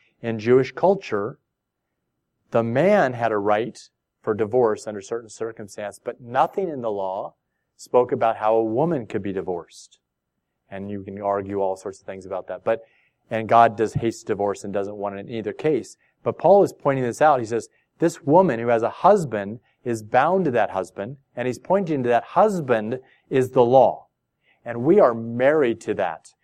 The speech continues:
When we are born into sin, it is condemning us. It is there. We're married to it. It is a tough taskmaster. We're slaves to it,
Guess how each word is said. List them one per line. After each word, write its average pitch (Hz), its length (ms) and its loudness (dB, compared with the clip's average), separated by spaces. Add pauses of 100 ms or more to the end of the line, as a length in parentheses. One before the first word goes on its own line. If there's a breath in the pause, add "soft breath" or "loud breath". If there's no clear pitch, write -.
(180)
When 120 160 -2
we 175 100 4
are 147 120 6
born 143 380 2
into 123 220 -4
sin, 147 420 -4 (300)
it 160 120 2
is 160 140 0
condemning 147 540 -4
us. 147 220 -4 (240)
It 147 160 0
is 131 180 2
there. 147 500 0 (220 soft breath)
We're 160 180 4
married 147 480 4
to 143 140 2
it. 139 80 4
It 143 60 4
is 143 100 0
a 127 80 0
tough 143 460 -4
taskmaster. 123 920 -6 (320 soft breath)
We're 139 160 0
slaves 143 640 0
to 143 160 -2
it, 139 140 -2